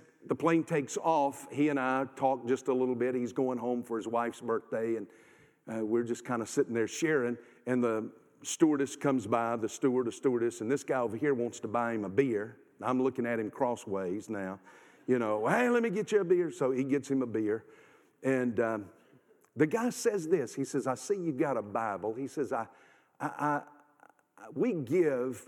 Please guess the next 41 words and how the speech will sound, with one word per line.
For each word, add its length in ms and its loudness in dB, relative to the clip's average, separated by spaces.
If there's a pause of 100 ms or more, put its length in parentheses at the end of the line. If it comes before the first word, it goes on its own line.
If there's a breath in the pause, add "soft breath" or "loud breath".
(100)
all 400 2
of 120 -4
those 340 2
who 120 -2
come 320 -2
off 340 -4
the 80 -4
field 600 -2
a 80 -8
Quran." 420 -2
He 80 0
said, 180 0
"Can 120 0
I 80 -4
tell 200 0
you 140 -2
what 160 0
I 60 0
do?" 320 0 (360 loud breath)
I 120 -2
said, 160 -6
"Yeah, 160 0
I'd 140 -2
love 180 -2
to 80 -2
hear." 240 -4 (240 loud breath)
He 100 2
said, 300 2
"I 240 2
guard 760 2
those 420 2
that 180 0
they 160 0
bring 400 0
off 580 -6 (480)
the 100 2
combat 600 -4
field." 380 -14 (360)
I 140 -4
said, 240 -8
"Br-, 60 0